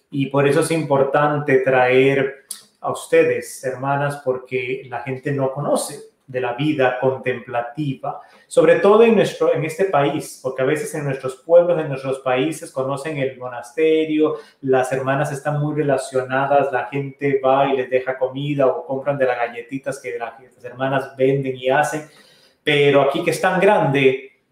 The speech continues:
quizá la gente de Wilmington, de los alrededores, sí saben quiénes son ustedes y las conocen más, pero gente del resto de lados no saben quiénes son esas monjitas, eh, que están, porque entonces vamos a entrar ya a la otra parte un poquito,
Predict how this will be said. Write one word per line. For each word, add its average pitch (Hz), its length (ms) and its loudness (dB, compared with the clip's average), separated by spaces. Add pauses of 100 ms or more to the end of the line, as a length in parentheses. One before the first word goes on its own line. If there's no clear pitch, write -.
(320)
quizá 147 320 -2
la 160 140 2
gente 160 280 -2
de 151 120 4
Wilmington, 143 680 0
de 127 80 0
los 123 140 -6
alrededores, 127 560 0
sí 143 100 -8
saben 135 380 -2
quiénes 131 360 -6
son 123 200 -8
ustedes 131 460 -2
y 127 80 -4
las 117 160 -12
conocen 120 440 -14
más, 170 300 -4
pero 127 240 -8
gente 143 360 0
del 139 220 2
resto 160 440 2
de 123 160 -4
lados 120 560 -8 (340)
no 131 100 -8
saben 151 540 0 (440)
quiénes 147 340 0
son 147 180 -2
esas 147 220 -2
monjitas, 135 720 -2 (340)
eh, 127 520 -2
que 127 160 0
están, 131 600 -2 (340)
porque 143 240 0
entonces 165 220 6
vamos 170 280 4
a 170 40 4
entrar 160 300 2
ya 160 100 6
a 160 40 4
la 147 140 6
otra 143 340 2
parte 131 380 -2
un 117 120 -14
poquito, 131 680 -10